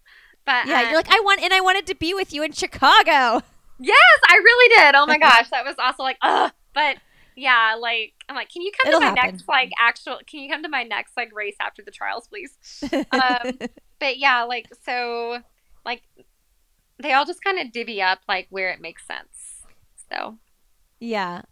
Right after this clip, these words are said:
Speaker 2: Oh, that's great. So it's in a good sp-, you're, it, coaching and everything is in a good spot now.
Speaker 1: Yeah. Yeah, I think Jack is probably, you know, hopefully here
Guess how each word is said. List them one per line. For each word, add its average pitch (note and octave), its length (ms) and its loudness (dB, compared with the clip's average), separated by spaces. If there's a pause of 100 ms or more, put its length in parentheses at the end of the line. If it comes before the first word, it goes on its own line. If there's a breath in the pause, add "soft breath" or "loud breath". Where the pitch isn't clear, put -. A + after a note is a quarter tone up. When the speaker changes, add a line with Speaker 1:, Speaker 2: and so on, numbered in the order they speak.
Speaker 2:
Oh, G3+ 240 -10
that's G#3 180 -12
great. G#3+ 180 -12
So B3+ 140 -6
it's B3 160 -6
in C#4+ 100 -8
a B3+ 60 -8
good A#3 240 -10
sp-, - 160 -20
you're, A#3+ 380 -10
it, - 260 -12 (200)
coaching C#4 440 -6
and A#3+ 140 -8
everything G#3+ 440 -8
is G3+ 120 -12
in F#3 100 -12
a F#3 60 -14
good F3+ 180 -10
spot F3 440 -10
now. F3 320 -16 (920 loud breath)
Speaker 1:
Yeah. C#4+ 440 4 (300)
Yeah, A#3 320 6
I A3+ 140 -2
think C4 320 -16
Jack G#3+ 320 -2
is A3+ 180 -20
probably, G3+ 540 -10
you G3 120 -18
know, G3+ 120 -14 (100)
hopefully A#3 360 -8
here A3 540 -2